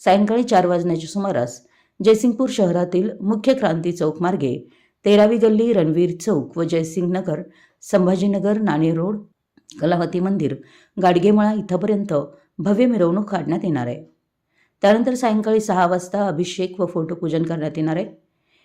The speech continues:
या भंडारा उत्सव सोहळ्यामध्ये मिरवणुकीमध्ये विविध खास आकर्षण म्हणून अनेक कार्यक्रम ठेवण्यात आलेत.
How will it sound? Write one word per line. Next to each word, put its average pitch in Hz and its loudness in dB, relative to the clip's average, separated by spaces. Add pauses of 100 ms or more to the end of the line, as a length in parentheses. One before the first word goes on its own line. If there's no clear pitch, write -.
(120)
या 190 4
भंडारा 208 4
उत्सव 277 0
सोहळ्यामध्ये 190 0
मिरवणुकीमध्ये 175 -2 (340)
विविध 202 4 (100)
खास 208 -2
आकर्षण 196 -2
म्हणून 185 -2
अनेक 185 -2
कार्यक्रम 185 -2
ठेवण्यात 170 -4
आलेत. 120 -8